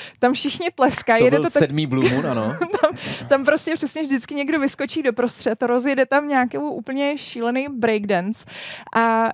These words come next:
Speaker 1: no a pak samozřejmě, eh, moje vlastnost, která, když jako mám dostatečně, eh, <laughs> když se dostatečně opiju, tak, eh, se v-, objeví moje lesbická stránka, <laughs> která ale není jako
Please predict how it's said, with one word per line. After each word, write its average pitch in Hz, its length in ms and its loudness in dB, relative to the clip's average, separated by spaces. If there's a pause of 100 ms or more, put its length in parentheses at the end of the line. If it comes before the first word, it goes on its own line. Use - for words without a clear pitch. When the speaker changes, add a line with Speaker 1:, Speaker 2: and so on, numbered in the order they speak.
(120)
Speaker 1:
no 254 120 4
a 254 80 4
pak 254 120 0
samozřejmě, 254 720 -2
eh, 220 460 4 (100)
moje 233 260 -2
vlastnost, 226 400 -2
která, 220 280 0
když 226 240 -4
jako 240 160 -6
mám 247 160 0
dostatečně, 233 760 -2 (100)
eh, 226 200 4 (580)
<laughs> - 680 -10
když 262 160 -2
se 370 120 0
dostatečně 320 640 0
opiju, 262 380 0
tak, - 260 -2
eh, 226 380 4
se 277 200 -2
v-, 240 200 -8 (320)
objeví 277 380 0
moje 285 260 4
lesbická 254 600 2
stránka, 269 600 2 (340)
<laughs> - 340 -4
která 285 320 4
ale 294 240 4
není 302 200 0
jako 311 520 4